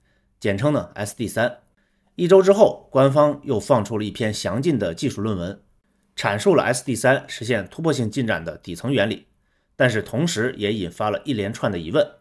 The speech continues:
比如说S D三能否在R T X四零九零显卡上流畅的运行呢？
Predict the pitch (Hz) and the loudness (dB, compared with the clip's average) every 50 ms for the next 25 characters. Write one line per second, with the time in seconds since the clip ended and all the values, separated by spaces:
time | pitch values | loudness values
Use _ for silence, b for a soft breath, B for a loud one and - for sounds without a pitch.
0 | _ _ _ _ _ _ _ _ _ 98 104 110 131 131 123 - - - _ _ | _ _ _ _ _ _ _ _ _ -4 -2 2 2 2 2 0 -6 -18 _ _
1 | _ _ _ 104 123 151 - 170 170 139 175 175 180 175 - - _ 110 131 139 | _ _ _ -2 -2 -2 0 -2 0 4 4 4 4 2 -4 -8 _ -4 -4 -2
2 | 135 110 104 113 - - 107 117 135 131 117 120 113 107 87 - - - 135 123 | -2 0 0 -2 -2 -2 -6 -4 0 0 -2 -2 -4 -10 -10 -8 -6 -4 -2 -2
3 | 135 156 - 117 87 82 98 135 139 - 110 110 92 - - 95 - - _ - | -2 -2 -4 -6 -6 -4 -4 -6 -4 -4 -4 -6 -6 -6 -8 -10 -10 -12 _ -10
4 | 90 95 127 - 175 139 107 113 107 92 - - 90 92 90 | -8 -6 -4 0 0 0 0 -2 -4 -6 -6 -8 -10 -10 -12